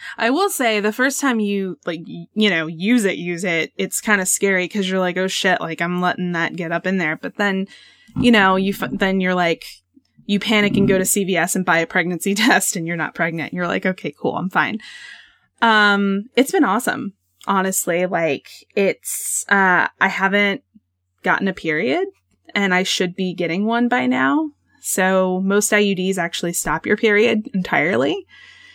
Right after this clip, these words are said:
So that's, like, one less hassle that I have to deal with, in addition to not having to worry about getting pregnant every time I have sex. So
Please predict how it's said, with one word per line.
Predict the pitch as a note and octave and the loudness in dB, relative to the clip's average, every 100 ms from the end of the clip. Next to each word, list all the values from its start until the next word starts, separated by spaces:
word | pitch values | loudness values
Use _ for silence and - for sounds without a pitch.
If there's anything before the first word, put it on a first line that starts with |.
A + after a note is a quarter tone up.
| _ _ _ _ _ | _ _ _ _ _
So | - - A3 G#3+ G#3+ | -2 0 2 2 2
that's, | G#3 G#3 A3+ | 0 0 0
like, | G3+ G3 | 0 0
one | F#3+ G3 G3 | -2 0 2
less | F#3 F#3 | 2 -2
hassle | - E3+ F3+ G#3 | -4 -6 -2 0
that | G#3+ | 2
I | A3 | 0
have | B3 B3 | 0 -2
to | B3+ | 0
deal | C4 C4+ | 0 2
with, | C#4 C#4+ - | 2 0 -6
in | - G3+ | -4 -2
addition | F#3+ F#3+ - G3 G3 - | -2 -2 0 0 0 -2
to | F#3+ F#3 | 0 2
not | F#3 F3 E3+ G3 | 2 2 2 2
having | F#3 F#3+ F#3 | 2 2 2
to | |
worry | F3 E3+ F3 | 0 0 0
about | E3+ D#3 | 0 0
getting | F#3 E3 E3+ | -2 -4 -4
pregnant | E3+ E3+ A3+ G4 - _ _ - | -2 0 0 -2 -8 _ _ -2
every | A#3+ C4 | 2 4
time | C#4 C4+ | 4 2
I | |
have | C4+ | 2
sex. | - F4 - - | 0 -2 -4 -6
So | - - - A3+ | -4 -2 -2 -2